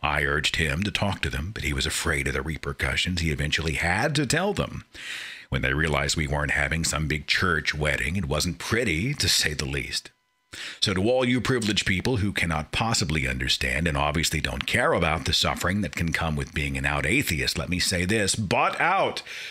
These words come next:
Live your own life and keep your nose out of other people's business. Amanda, thank you very much for the letter. Area code two five three, thank you so much for your patience on hold. You are now on the Thinking Atheist podcast. Who's this?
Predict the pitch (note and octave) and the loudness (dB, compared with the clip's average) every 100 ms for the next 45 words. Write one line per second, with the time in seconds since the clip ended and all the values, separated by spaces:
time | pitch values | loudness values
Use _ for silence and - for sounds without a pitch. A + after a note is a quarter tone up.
0 | - G2 D3+ C3+ D3 C3+ C3 A#2 G#2 G#2+ | -2 2 2 4 2 4 4 4 2 2
1 | G#2 G2 A2+ F#2+ G#2 A2 A2 A#2+ B2 A2 | 0 2 2 2 2 2 4 4 4 4
2 | G2 G2 F2+ F#2 G2 F#2+ - E2 E2 D#2+ | 2 2 0 0 0 0 -2 -2 0 0
3 | F2 - - - - - - D#2+ C#3 E3+ | 0 -2 -8 -12 -14 -18 -10 0 2 4
4 | B2 F#2 B1+ - - - - - - _ | 4 2 2 2 2 0 -2 -12 -20 _
5 | - D2+ A2+ A#2+ D2+ A#1 - C#2 - C#2+ | -2 2 2 2 2 0 0 -2 0 -2
6 | D2 D#2 D#2 C2+ - - - - _ - | 0 0 0 0 0 -2 -6 -20 _ -6
7 | E2 D2 C2+ C#2+ C2+ C#2 D2+ C#2 - - | -2 -2 -2 -6 -4 -2 0 0 -4 -8
8 | - A#2+ D#3 A#2+ D3 C#3 A#2 - A#3+ C4 | -2 2 2 4 2 2 2 2 2 0
9 | - - D#3+ D3 G#2 - C3+ D3+ A2 D2 | -2 0 2 2 2 2 2 2 2 0
10 | C2+ B2 A#2+ G#2 - G#2+ G#2 - F#2+ E2+ | 0 -2 -2 0 2 2 0 0 2 0
11 | - G#2+ - E2+ D2+ D#2+ D#2+ A2+ C3 F#3 | 0 2 0 0 0 0 0 0 2 2
12 | D3 F#2+ F2+ F#2 F2+ F#2+ F#2+ - G#2+ F#2 | 2 2 2 2 2 2 2 2 2 2
13 | E2 D2+ - D2+ - - F#2 E2 A2 A#2+ | 2 2 2 0 0 2 0 2 0 0
14 | G#3+ B3+ - - A#2+ G#2 D#2+ D2 A#1 - | 0 0 0 0 0 0 2 0 2 2
15 | - | 0